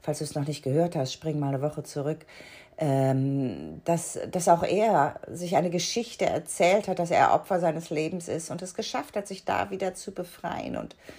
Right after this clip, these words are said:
auch du kannst das in jeder Sekunde deines Lebens, dir eine neue Geschichte erzählen, neue Wahrheiten leben und spüren in deinem Leben und so Bewegung, Wachstum und Veränderung in dein Leben bringen.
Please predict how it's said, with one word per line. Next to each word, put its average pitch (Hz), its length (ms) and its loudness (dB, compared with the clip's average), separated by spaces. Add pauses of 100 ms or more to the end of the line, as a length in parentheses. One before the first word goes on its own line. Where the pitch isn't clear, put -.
(180)
auch 202 200 8
du 190 360 2
kannst 131 420 -6
das - 200 -8
in 139 120 -2
jeder 165 280 4
Sekunde 165 460 -2
deines 143 380 0
Lebens, - 520 -6 (360)
dir 120 120 2
eine 135 160 2
neue 160 400 6
Geschichte 151 500 -4
erzählen, 123 640 -2 (300)
neue 156 680 6
Wahrheiten 131 880 4
leben 180 500 4
und 156 180 -4
spüren 147 600 -2
in 120 100 -4
deinem 107 300 -2
Leben 107 440 -4 (320)
und 131 140 0
so 143 280 4
Bewegung, 160 640 2
Wachstum 131 480 -2
und 110 140 -8
Veränderung - 520 -6
in - 120 -12
dein - 160 -10
Leben - 320 -16
bringen. - 260 -18